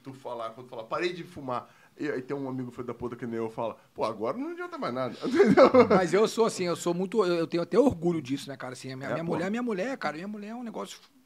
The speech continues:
Speaker 2: pô, é de Deus, assim, de outro mundo. Minha mulher é um fenômeno, eu sou abençoado de ter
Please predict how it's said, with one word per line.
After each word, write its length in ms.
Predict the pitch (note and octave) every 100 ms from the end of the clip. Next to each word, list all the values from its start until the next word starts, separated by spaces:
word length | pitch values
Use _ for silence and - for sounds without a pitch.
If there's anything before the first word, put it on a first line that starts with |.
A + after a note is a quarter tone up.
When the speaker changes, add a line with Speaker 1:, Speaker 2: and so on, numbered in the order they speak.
| _
Speaker 2:
pô, 160 | - C3+ C3+ A2 _ G#2 B2+
é 420 | B2+ C3+ B2 B2 B2 A#2+ - B2 -
de 120 | D3+
Deus, 360 | C#3 C#3+ E3 E3+
assim, 160 | C3+
de 120 | C#3 D3+
outro 200 | F3+ D#3+
mundo. 220 | C3+ D3+
Minha 100 | D#3+
mulher 180 | D3+ D#3+
é 20 |
um 60 | D#3+
fenômeno, 540 | B2+ B2 C#3+ C#3 B2+
eu 120 | B2+
sou 440 | C3 D3 D3 C3 B2 A#2+ B2
abençoado 540 | B2 D3 - C3+ C#3+
de 140 | C#3 C#3
ter 260 | D3 C#3+